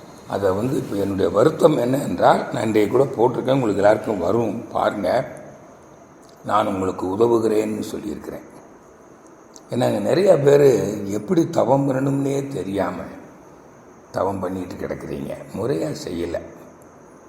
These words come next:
அதைத்தான் மகிழ்ச்சியே சொல்லியிருக்கிறார். நீங்க முறையா செய்யல, அதனால தான் உங்களால இறையுணர்வு பெற முடியல, துன்பம் இல்லாமல் வாழ முடியல.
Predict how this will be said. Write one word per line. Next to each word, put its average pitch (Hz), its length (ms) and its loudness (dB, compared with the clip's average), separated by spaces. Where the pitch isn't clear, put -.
அதைத்தான் 101 420 -2
மகிழ்ச்சியே 120 460 -4
சொல்லியிருக்கிறார். 95 600 -8
நீங்க 98 160 -6
முறையா 185 440 2
செய்யல, 110 440 2
அதனால 117 340 -2
தான் 143 260 -4
உங்களால 104 480 -2
இறையுணர்வு 101 520 -4
பெற 87 240 -6
முடியல, 82 520 -6
துன்பம் 113 360 0
இல்லாமல் 98 380 0
வாழ 85 280 2
முடியல. 82 480 -4